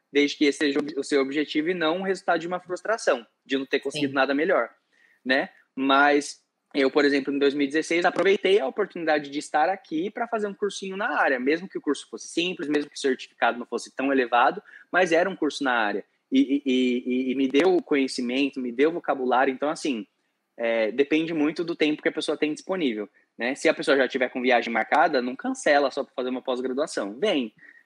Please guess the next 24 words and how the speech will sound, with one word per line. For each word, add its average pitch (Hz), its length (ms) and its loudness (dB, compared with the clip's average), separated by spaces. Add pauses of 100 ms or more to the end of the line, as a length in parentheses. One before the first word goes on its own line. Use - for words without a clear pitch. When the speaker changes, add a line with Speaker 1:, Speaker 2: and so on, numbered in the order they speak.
(180)
Speaker 1:
Só 143 160 4
que 147 140 0
aí 143 100 4
vai 160 140 0
ter 170 100 -2
essa 156 160 -4
questão 156 300 -6
do 196 100 -4
preço, 165 420 0
né? 156 300 -4
E, 131 1400 -2
e, 117 60 -6
e - 20 -8
talvez, 131 460 0
assim, 143 180 -8
como 127 160 -4
estudante, 143 720 -4 (380)
não 165 160 -6
vale 160 240 4
a 190 80 4
pena, 147 560 -2
é, 113 100 -4
é, 107 340 -4
é, 107 420 -6